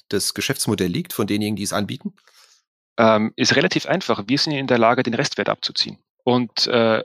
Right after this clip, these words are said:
Speaker 2: äh, dadurch geht der gesamt zu finanzierende Preis entsprechend nach unten. Und, äh, dadurch ist es natürlich günstiger, wenn ich den Gesamtpreis finanzieren muss.
Speaker 1: Und was passiert, wenn das nach zwei Monaten verliert, wie das so mit Kindern und Handys ist?
Speaker 2: Also die Kinder hoffentlich nicht verlieren, aber wenn man das Gerät <laughs> verliert,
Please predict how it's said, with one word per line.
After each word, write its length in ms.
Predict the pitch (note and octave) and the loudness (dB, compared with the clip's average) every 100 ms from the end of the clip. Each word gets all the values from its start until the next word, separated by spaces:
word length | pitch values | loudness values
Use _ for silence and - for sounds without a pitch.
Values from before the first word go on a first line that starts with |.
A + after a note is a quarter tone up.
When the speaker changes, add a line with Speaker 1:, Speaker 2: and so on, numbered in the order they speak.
| - | -2
Speaker 2:
äh, 220 | A2 A2 | -2 0
dadurch 380 | - A#2+ D3+ - | 4 4 2 -2
geht 180 | C3 - | -4 -2
der 80 | A2+ | -2
gesamt 420 | A2 A2 B2 - | 0 2 0 -2
zu 200 | - B2 | -4 -4
finanzierende 560 | A#2+ A2+ - C3 A2+ | -4 -4 -2 -2 -2
Preis 340 | G#2+ - A2 G#2+ | -2 0 0 0
entsprechend 440 | A2 - G#2+ - | -2 -4 -6 -6
nach 160 | G2+ - | -12 -12
unten. 340 | A2 - G#3 - _ - | -16 -18 -20 -20 _ -12
Und, 560 | A2+ G#2+ G#2 - - | -8 -6 -8 -12 -10
äh, 300 | G2 G2+ G#2 - - | -6 -6 -6 -10 0
dadurch 300 | G2+ G#2 A#2+ | 2 2 0
ist 140 | A2 | -4
es 80 | A#2 | -6
natürlich 320 | B2 A#2 G#2+ | -6 -6 -8
günstiger, 460 | - A#2 - C3+ C3 | -4 -2 -2 0 0
wenn 80 | A2 | 0
ich 120 | A2 | -2
den 120 | B2 | -2
Gesamtpreis 560 | A#2 B2+ C3+ - - - | 0 0 0 0 -2 -2
finanzieren 460 | A2 G2 - - | -6 -6 -6 -8
muss. 240 | F#2 F3+ - _ _ _ _ _ _ _ _ - | -10 -12 -14 _ _ _ _ _ _ _ _ -10
Speaker 1:
Und 80 | F#2+ | 0
was 100 | G2+ | 2
passiert, 320 | - A#2 C3 | 4 4 4
wenn 80 | C3 | 4
das 140 | A#2+ B2 | 2 2
nach 100 | G#2+ | 0
zwei 220 | - B2 | 4 4
Monaten 340 | B2+ B2 - | 4 2 2
verliert, 400 | - A2+ A2+ D#3+ | 0 0 2 0
wie 80 | C#3+ | 2
das 140 | B2+ | 0
so 100 | B2 | 2
mit 140 | A#2+ A2+ | 0 0
Kindern 260 | C3 A#2+ | 2 2
und 80 | A2 | 2
Handys 300 | G#2 B2 A2 | 0 -2 0
ist? 240 | C3+ F3+ - _ _ _ _ _ _ _ _ _ _ _ _ | 0 -2 -6 _ _ _ _ _ _ _ _ _ _ _ _
Speaker 2:
Also 220 | - A2+ | 0 0
die 80 | B2 | 2
Kinder 260 | - F3 D3 | 2 4 2
hoffentlich 280 | D3+ C3+ | 2 2
nicht 160 | D3+ E3 | 2 2
verlieren, 260 | F3 E3+ E3+ | 4 4 4
aber 140 | B2 | 2
wenn 80 | A#2+ | 2
man 80 | B2+ | 2
das 140 | C3 | 2
Gerät 240 | - C#3 - | 4 4 4
<laughs> 20 | |
verliert, 580 | - - D3 F#3 F3 | 4 4 4 4 2